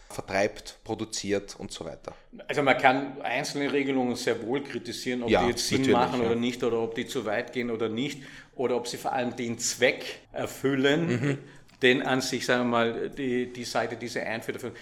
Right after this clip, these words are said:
Speaker 2: Das glaube ich schon, aber ich, ich, dass es eine Regulierung darf, und für mich ist das die Hauptsache, ist dessen, das ist erwachsen aufgeklärt über das Produkt an sich, dann ist das in Ordnung. Deshalb sieht man auch bei den Trafiken,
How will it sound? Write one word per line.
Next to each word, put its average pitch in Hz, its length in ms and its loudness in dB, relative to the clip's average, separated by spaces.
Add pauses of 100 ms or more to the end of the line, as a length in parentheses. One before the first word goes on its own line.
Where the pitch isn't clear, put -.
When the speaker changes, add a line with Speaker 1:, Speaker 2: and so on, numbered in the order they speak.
(240)
Speaker 2:
Das - 280 2
glaube 127 300 4
ich - 80 -4
schon, 135 260 -2
aber 110 180 0
ich, 117 200 -6
ich, - 380 -12
dass 110 220 -2
es 123 160 -4
eine 110 440 -4 (340)
Regulierung 117 600 -2
darf, 117 200 -2
und 110 100 -8
für - 100 -8
mich 120 200 -4
ist - 160 -12
das 113 120 -12
die 113 120 -6
Hauptsache, 120 460 -4
ist 110 240 -8
dessen, 117 320 -6 (320)
das - 160 -10
ist - 240 -8
erwachsen 113 640 0 (200)
aufgeklärt 123 840 0
über 123 180 -8
das 113 160 -6
Produkt - 480 -8
an 110 160 -6
sich, - 420 -4 (220)
dann 120 220 4
ist 123 180 -4
das 117 120 -8
in 120 80 -4
Ordnung. 113 260 -6
Deshalb 120 420 -4
sieht - 260 -10
man 139 100 -4
auch 127 120 -2
bei 131 100 -2
den 120 160 -6
Trafiken, 143 680 -8